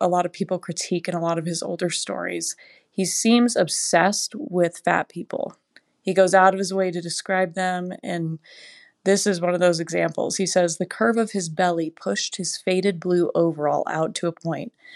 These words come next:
where Harold had s-, suspected he had swallowed a basketball." Okay, so he's a blue-collar guy. He's very sure of himself. He's cracking jokes. And Harold doesn't like him. And that was something that I noticed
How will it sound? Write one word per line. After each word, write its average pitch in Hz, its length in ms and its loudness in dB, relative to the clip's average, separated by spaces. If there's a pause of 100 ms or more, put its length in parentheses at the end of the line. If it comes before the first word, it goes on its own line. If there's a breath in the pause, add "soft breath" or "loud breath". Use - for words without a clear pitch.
(200 loud breath)
where 180 140 6
Harold 185 480 6
had 185 140 -2
s-, - 300 -8 (280)
suspected 185 800 0
he 156 120 -6
had 165 120 -4
swallowed 165 580 -6
a - 80 -8
basketball." - 720 -6 (1200 loud breath)
Okay, 214 340 4
so 180 480 2 (380 soft breath)
he's 202 180 2
a 208 40 6
blue-collar 185 600 4
guy. 202 560 6 (100)
He's 175 160 -10
very 196 220 -2
sure 185 320 -4
of 170 100 -8
himself. 175 600 -8
He's 180 300 -14
cracking 175 500 -6
jokes. 180 640 0 (460)
And 180 120 -6
Harold 226 520 0 (140)
doesn't 175 440 -4
like 170 240 -4
him. 175 120 -6
And 170 80 -4
that 180 120 -2
was 180 140 -4
something 214 360 -2
that 180 100 -2
I 175 100 0
noticed 165 640 -2